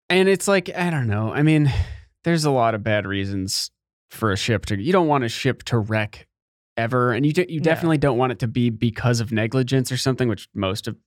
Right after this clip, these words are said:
Speaker 1: these have been. But something about, like, this one where it's just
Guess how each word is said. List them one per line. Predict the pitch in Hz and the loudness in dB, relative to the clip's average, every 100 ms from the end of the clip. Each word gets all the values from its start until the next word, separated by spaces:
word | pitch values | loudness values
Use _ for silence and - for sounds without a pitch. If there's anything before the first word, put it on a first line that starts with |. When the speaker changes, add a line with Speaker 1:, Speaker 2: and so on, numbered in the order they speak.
| _ | _
Speaker 1:
these | 113 127 | -2 0
have | 156 - | 0 0
been. | 78 117 - _ _ _ _ _ | -2 -4 -8 _ _ _ _ _
But | 139 - | -6 -2
something | 180 185 190 | -2 0 0
about, | 151 101 | 2 2
like, | 107 - | 0 -4
this | 107 120 120 - | -2 0 0 0
one | 104 98 | -2 0
where | 95 95 | 0 -2
it's | 95 | -4
just | - 95 - | -4 -4 -4